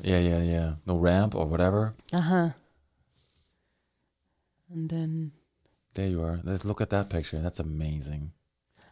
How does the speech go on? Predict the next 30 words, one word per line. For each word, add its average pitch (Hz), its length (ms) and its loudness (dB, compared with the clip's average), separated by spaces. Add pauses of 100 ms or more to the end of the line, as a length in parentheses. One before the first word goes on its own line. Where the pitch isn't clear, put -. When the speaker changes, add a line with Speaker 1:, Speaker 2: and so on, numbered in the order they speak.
(120)
Speaker 2:
Ah, 185 120 2
yeah, 190 180 6
this 185 220 6
one 190 360 2
of 170 140 2
the 170 100 0
biologists 185 800 -2
that 165 160 -4 (460)
we 180 100 2
went 175 240 4
for 180 140 2
a 165 80 4
walk 160 360 0
because 160 240 -8
I 165 80 0
needed 165 420 -2 (600)
to 170 120 -8
see 170 200 -4
some 165 240 -2
stuff - 480 0
to, - 100 -4
Speaker 1:
Mm-hmm. 87 260 0 (180)
Speaker 2:
to 180 100 -4
make 160 200 0
the 165 60 -6
song. 170 360 0 (1080)
And 160 200 -4
then 151 240 -6 (1120)
they 165 180 -2
all, 160 160 -6